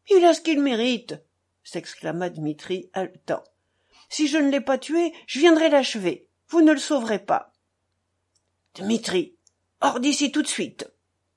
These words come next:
cria impérieusement Alyosha. « Alexei, je n'ai confiance qu'en toi. Dis-moi si Grouchenka était ici tout à l'heure ou non. Je l'ai vue moi-même longer la haie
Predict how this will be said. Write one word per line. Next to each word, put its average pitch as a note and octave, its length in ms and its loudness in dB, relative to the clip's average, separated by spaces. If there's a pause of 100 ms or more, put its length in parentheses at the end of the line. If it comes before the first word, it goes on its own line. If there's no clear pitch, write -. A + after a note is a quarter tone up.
(320)
cria G#3 560 -4
impérieusement F#3+ 920 -6
Alyosha. « E3+ 640 -10 (1120)
Alexei, G3+ 760 -4 (200)
je - 120 0
n'ai E4 120 6
confiance D4+ 460 0
qu'en B3 180 -6
toi. G3+ 440 -6 (340)
Dis-moi D4+ 480 4
si D#4 120 -8
Grouchenka C4 720 -2
était A#3+ 160 -4
ici C4 380 -6
tout C4 160 -10
à A#3+ 100 0
l'heure C4+ 240 0
ou F#3+ 60 -4
non. G3 280 0 (320)
Je - 160 -8
l'ai F4 120 6
vue F4+ 180 4
moi-même C4 540 4
longer G3+ 360 0
la F3 280 0
haie D3+ 180 -4